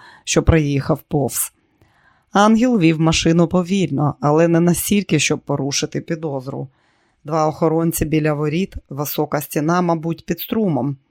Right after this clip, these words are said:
різні пристрої, інфрачервоні промені тощо. Знадобилася б ціла армія, щоб атакувати таку віллу.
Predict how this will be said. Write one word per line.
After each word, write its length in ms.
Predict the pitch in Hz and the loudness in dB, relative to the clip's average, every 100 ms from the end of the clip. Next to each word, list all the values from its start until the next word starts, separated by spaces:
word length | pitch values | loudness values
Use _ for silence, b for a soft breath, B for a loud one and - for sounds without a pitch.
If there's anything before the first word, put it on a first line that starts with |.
| b b b b | b b b b
різні 400 | 160 160 160 170 | -2 0 0 0
пристрої, 720 | 165 190 165 - 127 139 139 139 _ - | 0 -2 -2 -2 -4 -4 -6 -10 _ -2
інфрачервоні 880 | 196 220 220 - 208 156 147 151 147 | 0 0 -2 -2 -4 -2 -2 -2 -4
промені 540 | - 151 151 143 143 | -4 -2 -2 -4 -6
тощо. 560 | - 147 135 - - 139 b b b b - | -6 -4 -4 -4 -4 -6 b b b b -2
Знадобилася 760 | 156 160 175 175 185 196 208 | 2 2 2 2 2 2 0
б 60 | 202 | -2
ціла 360 | - 180 185 - | -6 -2 -2 -2
армія, 580 | 208 185 170 156 156 143 _ | -2 0 0 0 0 -4 _
щоб 280 | - 151 139 | -4 0 0
атакувати 640 | 135 139 175 156 143 147 | -2 -2 0 0 -2 -4
таку 300 | 135 147 165 | -6 -4 -4
віллу. 500 | 143 170 139 131 139 | -4 -4 -4 -6 -8